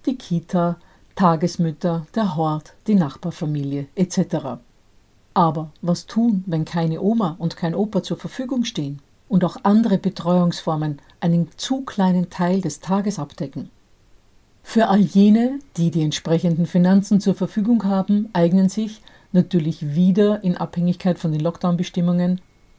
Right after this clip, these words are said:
Au-pairs oder Babysitter, um auch untertags zu ein paar Stunden für sich selbst zu kommen. "Ja genau, Anna, das ist ja das Problem", werdet ihr jetzt denken. "Private Kinderbetreuung kostet Geld."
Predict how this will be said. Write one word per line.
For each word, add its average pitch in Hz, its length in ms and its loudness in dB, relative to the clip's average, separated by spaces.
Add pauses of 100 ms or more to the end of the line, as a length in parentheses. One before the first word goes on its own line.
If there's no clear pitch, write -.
(320)
Au-pairs 196 580 4
oder 170 180 0
Babysitter, 185 720 0 (280)
um 185 160 6
auch 165 180 -2
untertags 180 840 -2
zu - 140 -2
ein 160 100 0
paar 170 240 4
Stunden 165 520 -4
für - 120 -2
sich 180 200 -6
selbst - 320 2
zu - 100 -6
kommen. 139 380 -8 (1300)
"Ja 220 120 0
genau, 233 420 2
Anna, 226 320 0
das 208 180 -4
ist 226 140 -4
ja 240 80 -2
das 233 180 -6
Problem", 226 560 0 (100)
werdet 165 280 -4
ihr 165 80 -2
jetzt 156 200 -8
denken. 147 400 -6 (440)
"Private 196 460 0
Kinderbetreuung 202 760 -2
kostet 202 400 -4
Geld." 220 400 -4